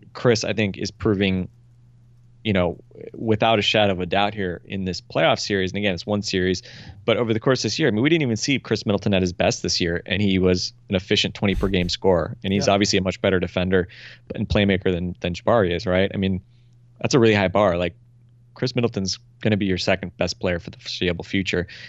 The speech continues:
Speaker 1: Um, but that's not, not necessarily a bad thing, right? I think we've always thought of that as, like, oh, that's, like, capping the Bucks ceiling 'cause Khris Middleton isn't good enough to be that.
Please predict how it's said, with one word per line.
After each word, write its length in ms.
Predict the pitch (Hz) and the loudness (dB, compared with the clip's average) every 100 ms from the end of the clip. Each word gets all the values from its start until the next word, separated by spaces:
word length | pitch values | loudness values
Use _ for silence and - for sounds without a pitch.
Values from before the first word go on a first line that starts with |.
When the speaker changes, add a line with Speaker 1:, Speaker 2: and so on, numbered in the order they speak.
| - 92 | -8 0
Speaker 1:
Um, 380 | 92 85 85 - _ - | 0 0 -2 -10 _ -2
but 180 | 101 - | 0 2
that's 160 | 113 139 117 120 | 0 0 -2 -2
not, 140 | 95 | 0
not 140 | 123 | 2
necessarily 320 | 147 131 131 104 | 2 2 2 2
a 20 | |
bad 280 | 95 85 - | 2 0 -2
thing, 140 | 85 | -8
right? 220 | 90 92 - | -4 -4 -4
I 140 | 98 | -4
think 120 | 98 104 | -2 -2
we've 140 | 98 | 2
always 240 | 101 110 | 4 4
thought 160 | 110 101 | 4 2
of 80 | 98 | 4
that 160 | 95 | 2
as, 140 | 92 87 | 2 -2
like, 160 | 87 | -2
oh, 160 | 98 92 | 0 0
that's, 180 | 90 - | -2 -4
like, 240 | 92 - - - - - - | -4 -6 -20 -20 -20 -20 -8
capping 400 | - 113 113 107 | -2 0 0 -4
the 60 | 95 | -2
Bucks 280 | 101 95 | -2 -4
ceiling 380 | - 107 90 85 | -6 -6 -6 -8
'cause 420 | 87 92 - - - | -8 -8 -8 -14 -8
Khris 200 | 107 - | -6 -2
Middleton 260 | 98 87 95 | -4 -2 -4
isn't 180 | 95 92 | -2 0
good 140 | 90 | 0
enough 180 | 90 - | -2 -4
to 80 | 87 | -4
be 160 | 92 | -2
that. 260 | 87 82 | 0 -4